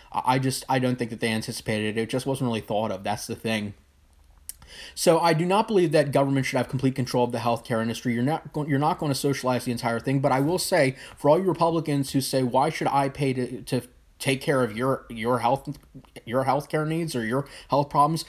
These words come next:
Hate to break it to you, healthcare is already socialized in a lot of ways. Uh, healthcare is socialized because if someone gets sick, and this has happened constantly, uh, and they do not have health insurance, they go to the emergency room. And the emergency room, by law, is required to provide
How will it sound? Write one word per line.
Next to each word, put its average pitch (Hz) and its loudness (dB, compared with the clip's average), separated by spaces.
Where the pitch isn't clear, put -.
Hate 233 4
to 190 -6
break 190 2
it - -20
to 135 -6
you, 104 -2
healthcare 202 2
is 147 2
already 143 4
socialized 113 0
in 110 -2
a 107 -2
lot 104 0
of 101 -6
ways. 92 -4
Uh, 101 2
healthcare 160 0
is 139 0
socialized 127 0
because 131 -2
if 139 4
someone 185 0
gets 165 0
sick, - 2
and 131 2
this 147 -2
has 131 -2
happened 135 0
constantly, 107 -4
uh, 107 2
and 120 0
they 143 4
do 151 2
not 151 2
have 139 2
health 123 0
insurance, 123 -2
they 208 2
go 156 2
to 135 0
the 156 2
emergency 180 0
room. 98 -4
And 120 -2
the 123 2
emergency 208 2
room, 165 2
by 147 4
law, 151 4
is 143 0
required 123 2
to 123 -2
provide 120 0